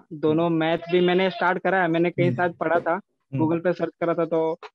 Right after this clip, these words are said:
Speaker 1: उसमें शायद
Speaker 2: हम्म।
Speaker 1: कि मैथ का थोड़ा है, तो मैंने इलेवेंथ का मैथ तो स्टार्ट कर दिया था।
Speaker 2: हम्म।
Speaker 1: अभी, हाँ,
Speaker 2: हम्म।
Speaker 1: वो जैसे खत्म होता है और Python खत्म होता है, तो अब तो मैं आपके कॉन्टेक्ट में रहूंगा, मैं
Speaker 2: हम्म,
Speaker 1: आपसे
Speaker 2: हम्म।
Speaker 1: गाइड लेता रहूंगा अगर कुछ होगा तो।
Speaker 2: बिल्कुल, बिल्कुल।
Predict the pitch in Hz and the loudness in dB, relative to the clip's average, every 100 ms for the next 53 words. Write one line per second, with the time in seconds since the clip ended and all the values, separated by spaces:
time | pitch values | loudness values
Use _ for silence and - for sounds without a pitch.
0 | _ 160 170 170 170 - 175 160 170 - | _ -4 -2 0 0 0 -2 2 0 -2
1 | 170 165 165 165 160 165 165 156 156 165 | -6 -2 -2 0 0 0 -2 -2 -2 -2
2 | 165 156 156 165 160 165 160 165 - 170 | -2 0 0 0 -2 -2 -2 -2 -2 -2
3 | 160 165 165 160 165 170 151 147 170 - | 0 -2 -2 -2 0 0 0 -4 -8 -6
4 | 127 123 - _ 151 160 180 190 _ _ | -6 -6 -12 _ -6 0 0 -2 _ _
5 | - 143 135 151 160 160 180 180 175 180 | -6 -4 0 0 0 0 -2 -2 -2 -2
6 | 185 202 190 160 156 190 180 170 180 175 | 0 0 0 -2 0 -2 -4 -4 -2 0
7 | 180 180 - - 170 - _ _ 180 175 | -2 -2 -6 -4 -4 -6 _ _ -2 0
8 | 165 180 - 165 160 170 170 165 165 185 | -2 -4 -2 -2 0 -2 0 0 0 0
9 | 214 _ - 151 139 139 156 156 156 151 | -4 _ -4 -2 0 0 0 -2 -2 -4
10 | 147 143 143 143 147 156 - 139 135 139 | -2 -2 -4 -4 -6 -8 -8 -8 -8 -10
11 | 139 127 127 123 107 120 110 | -16 -10 -10 -8 -14 -14 -14